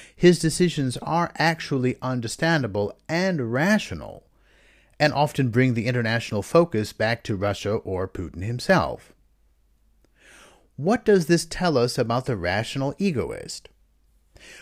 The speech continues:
Well, it tells us that they seek attention and rewards more than they worry about causing trouble. The rational egoist says, "What's in it for me if I do this?"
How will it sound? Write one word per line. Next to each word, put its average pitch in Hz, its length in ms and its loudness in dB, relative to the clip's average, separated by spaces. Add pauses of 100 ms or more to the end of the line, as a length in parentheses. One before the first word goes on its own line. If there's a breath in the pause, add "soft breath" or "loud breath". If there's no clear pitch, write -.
(160 loud breath)
Well, 160 280 2
it 151 160 -2
tells 220 360 -2
us 98 260 -2
that - 160 -4
they 131 120 0
seek 202 320 -4
attention 170 600 -2
and 127 280 -2
rewards 107 800 2 (180)
more 113 680 2
than 120 160 2
they 110 100 0
worry 104 360 0
about 82 400 -4
causing 80 400 -8
trouble. - 480 -4 (920 loud breath)
The 123 140 2
rational 156 560 2
egoist 135 540 0
says, 90 420 -4 (380)
"What's 220 280 -2
in 208 80 4
it 196 140 -6
for 151 160 0
me 131 540 -2
if 139 320 0
I 107 220 -4
do 120 340 -6
this?" - 520 -14